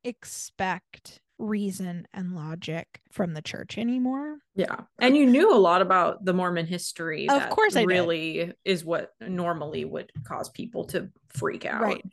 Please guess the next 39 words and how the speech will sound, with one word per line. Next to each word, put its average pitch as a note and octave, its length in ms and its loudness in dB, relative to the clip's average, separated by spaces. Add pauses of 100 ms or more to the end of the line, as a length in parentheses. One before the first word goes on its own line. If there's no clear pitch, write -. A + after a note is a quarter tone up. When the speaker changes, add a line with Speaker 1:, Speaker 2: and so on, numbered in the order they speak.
Speaker 1:
I C4 140 0
also C#4 500 0
read C4 320 2
a B3 60 0
lot, A#3+ 380 -2
you A#3+ 120 2
know, F#3 140 0
had F#3+ 200 0
studied A3 340 0
a G3+ 40 -4
lot. F3 380 -2 (160)
I G3+ 240 -2
was G#3 240 -2
aware F3 380 -2
of F3 160 -8
problems A#3 340 -2
with C#4 100 -4
the D4 60 -8
Book E4 160 -6
of E4+ 40 -14
Mormon, D#4 600 -6
of G#3 160 -10
problems C#4 420 -2
with, C#4 220 -2
like, C#4 220 -2
the D4 120 -2
rhetoric C#4+ 500 -2
in C4+ 120 -8
the A#3+ 100 -4
church. G#3+ 640 -6
Speaker 2:
Mm-hmm. F3+ 440 -2 (280)
Speaker 1:
It D#4+ 160 0
just D4+ 220 -2
didn't F#4 380 0
bowl A#3+ 400 4
me A3+ 180 4
over F3+ 260 0
or D3 260 -6
anything. D#3+ 640 -12